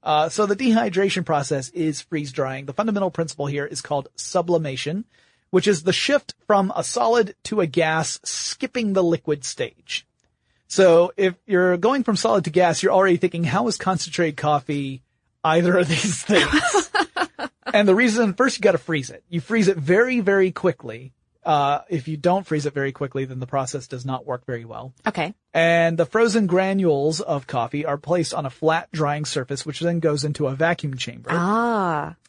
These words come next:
Speaker 1: The vacuum chamber's warmed, and the water within those granules, the frozen water, expands quickly into gas. Like, like it, it skips the liquid phase because the vacuum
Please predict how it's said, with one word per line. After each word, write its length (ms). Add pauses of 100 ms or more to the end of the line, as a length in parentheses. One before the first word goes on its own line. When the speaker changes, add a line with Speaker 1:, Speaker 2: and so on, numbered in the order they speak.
Speaker 1:
The 100
vacuum 300
chamber's 380
warmed, 640 (680)
and 340
the 220
water 500
within 320
those 200
granules, 560
the 80
frozen 500
water, 460 (120)
expands 760
quickly 400
into 180
gas. 580 (180)
Like, 200 (200)
like 160
it, 100 (140)
it 80
skips 420
the 100
liquid 380
phase 240
because 300
the 80
vacuum 500